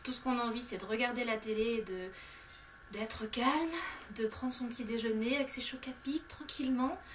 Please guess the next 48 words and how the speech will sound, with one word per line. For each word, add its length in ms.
Et 100
là, 240
mon 140
papa 260
qui 160
passe 260
aspirateur. 560
Et 1700
nous, 140
tout 120
ce 80
qu'on 180
a 40
envie 140
de 40
faire, 220
c'est, 320
euh, 240
<laughs> 300
de 60
lui 80
demander 280
d'arrêter. 420
Bah 100
forcément, 480
lui, 140
non, 200
en 100
frénésie 520
de 220
ménage, 420
là, 180
hop, 140
il 80
faut 140
y 80
aller. 260
Et, 260
euh, 300
bon, 120
on 120
se 60
dit, 80
bah 160
tiens, 320
viens, 240
on 40
débranche. 540